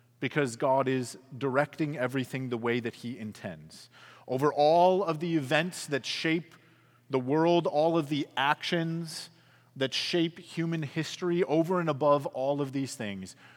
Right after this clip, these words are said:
God is actually still in control, and he is actively working to bring about his plan for redemption, which is a message I think that we need to be reminded of again and again and again and again.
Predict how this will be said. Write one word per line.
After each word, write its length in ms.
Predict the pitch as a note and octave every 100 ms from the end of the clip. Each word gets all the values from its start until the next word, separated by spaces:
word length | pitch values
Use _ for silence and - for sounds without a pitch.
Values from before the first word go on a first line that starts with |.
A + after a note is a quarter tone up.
| _ B2+
God 260 | B2 C3 C#3+
is 340 | C#3 C#3+ B2 -
actually 480 | B2+ B2 - A#2+ A2+
still 360 | - C#3+ B2
in 260 | - B2 C#3
control, 600 | - D3+ - F2+ E2+ F2+ - - -
and 140 | C3+
he 140 | C#3 D3
is 120 | B2
actively 500 | C3+ D3 E3 D3 D3
working 540 | C3+ A#2 D3 D#3 E3 D#3
to 180 | - C#3
bring 320 | A#2 B2+ C3
about 380 | A#2+ A2+ A2+ G#2+
his 240 | A#2+ G#2
plan 420 | - B2+ G#2 F2
for 240 | F2+ - G#2+
redemption, 640 | G#2+ G2 F#2 - D#2 D2+ _ _ _ _ _ _ _ _ - - -
which 140 | B2+
is 100 | D#3
a 60 | F#3+
message 420 | D3 C3+ E3+ C#3+
I 120 | C3
think 240 | - C#3
that 120 | C#3 C3
we 120 | C3+
need 140 | B2
to 60 | C3+
be 140 | B2+
reminded 500 | C#3 D#3 A#2+ B2+ C#3
of 160 | C#3+ D#3+
again 380 | D#3+ D3 B2+ C3+
and 120 | D#3
again 320 | E3 B2+ A#2+ F3+
and 140 | D#3
again 300 | D3+ A#2+ B2
and 120 | D3
again. 540 | D#3 D#3+ G3 B3+ G#2+